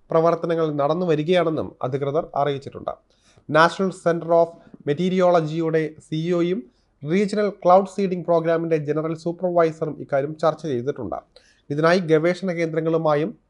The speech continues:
ഈ മേഖലയിൽ വൈദഗ്ധ്യമുള്ള അന്താരാഷ്ട്ര സർവകലാശാലകളുമായും സഹകരിച്ചാണ് മുന്നോട്ട് പോകുന്നത്. സൗദിയിൽ കൃത്രിമമായി മഴ പെയ്യിക്കാൻ ലക്ഷ്യമിട്ടുള്ള റീജിയണൽ ക്ലൗഡ് സീഡിംഗ്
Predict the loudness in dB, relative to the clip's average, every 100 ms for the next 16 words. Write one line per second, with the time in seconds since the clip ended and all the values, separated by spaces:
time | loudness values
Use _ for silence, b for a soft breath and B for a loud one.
0 | -6 -2 0 -2 0 -2 -2 2 2 2
1 | -2 -2 -2 0 0 0 -2 0 2 4
2 | 2 2 0 0 b b b _ 0 4
3 | 6 4 4 2 2 2 2 0 -2 -8
4 | -14 _ -2 0 2 0 0 0 0 0
5 | -6 -6 -2 -2 -2 -4 -6 -8 -12 _
6 | b b b b 2 4 4 0 -2 -4
7 | 0 2 4 4 2 0 2 4 4 2
8 | -4 0 0 0 -2 -4 -8 -6 -2 0
9 | 0 -2 -4 -4 -2 -2 -4 -8 -20 -20
10 | _ 6 6 6 0 -2 -2